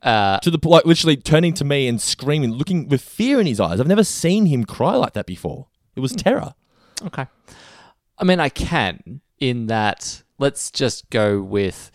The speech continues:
Speaker 1: he was in an awful lot of pain, but when you took him outside, both the cold air and the fact that his surroundings were different distracted him from that pain. Then
Speaker 2: No, but
Speaker 1: you
Speaker 2: even
Speaker 1: took
Speaker 2: when,
Speaker 1: him
Speaker 2: no, no, but even when he went into the hallway.
Speaker 1: Even, so just being in the hallway was enough for
Speaker 2: So,
Speaker 1: him to
Speaker 2: so, yeah, so
Speaker 1: not
Speaker 2: the first time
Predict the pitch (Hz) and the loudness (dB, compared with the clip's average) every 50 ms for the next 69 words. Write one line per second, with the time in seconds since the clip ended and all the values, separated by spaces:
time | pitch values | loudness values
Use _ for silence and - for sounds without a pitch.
0 | _ _ _ _ _ _ - - 127 127 123 117 - 127 127 120 104 101 104 123 | _ _ _ _ _ _ -6 -4 -2 -2 0 -2 -2 -2 -4 -2 -2 2 4 4
1 | 139 110 - - 113 104 107 101 95 85 - - 113 107 101 90 85 82 95 90 | 4 2 0 0 4 4 4 4 4 0 -2 -2 0 2 2 0 0 -2 -4 -2
2 | - 104 95 95 - - 104 - 107 95 90 90 - - - 107 104 92 85 78 | -2 -4 -6 -6 -8 -8 -8 -8 -8 -8 -8 -10 -10 -8 -4 -2 0 0 -2 -4
3 | 80 - _ - 92 82 - - _ - 113 104 92 90 87 90 90 85 82 85 | -8 -10 _ -8 -8 -6 -8 -16 _ -6 -4 -4 -2 -2 -4 -4 -4 -4 -6 -8
4 | 85 85 85 - 98 87 - - - 95 90 87 - - 92 90 90 90 90 90 | -10 -12 -8 -6 -6 -8 -6 -6 -8 -6 -6 -6 -6 -6 -6 -4 -4 -6 -6 -8
5 | 92 87 - 87 82 - - - 92 87 - - 95 - - - 95 90 - - | -10 -10 -12 -12 -12 -12 -12 -10 -12 -12 -10 -10 -10 -10 -6 -8 -8 -10 -10 -10
6 | 120 123 139 143 131 - 147 143 147 - _ - 170 180 180 - _ - - - | -10 -8 -8 -8 -10 -10 -10 -10 -10 -10 _ -10 -8 -8 -10 -10 _ -20 -20 -20
7 | - - _ - - - 185 175 190 - 208 208 220 208 208 185 190 196 165 170 | -20 -20 _ -4 2 4 6 6 6 6 6 4 6 4 2 4 4 4 4 4
8 | 175 156 - - _ 143 _ - 160 175 165 165 170 165 156 151 - - 151 135 | 2 2 2 -4 _ -8 _ 0 0 0 2 2 2 2 2 0 -2 -4 -4 -6
9 | 123 117 156 185 131 85 - - - _ _ _ _ 139 135 120 143 - - - | -2 -2 0 -2 -2 -4 -8 -12 -20 _ _ _ _ 0 0 0 -2 -6 -8 -4
10 | - 127 117 101 - 107 - - 127 117 104 104 101 95 85 - 110 110 110 113 | -2 -2 -2 -2 -4 -8 -6 -4 -2 -2 -2 -2 -4 -4 -4 -2 0 0 2 2
11 | 117 113 117 110 110 - - 110 110 110 - - - 107 107 107 110 - - 113 | 2 2 0 -2 -2 -6 -6 -6 -6 -8 -6 -8 -6 -4 -4 -4 -6 -6 -6 -4
12 | 104 101 98 - - - 165 147 165 151 110 123 135 123 - - 151 160 170 - | -4 -4 -6 -8 -2 -2 2 4 4 4 4 2 -2 -2 0 2 2 2 2 0
13 | - - 135 117 98 | -2 -2 -2 -2 -4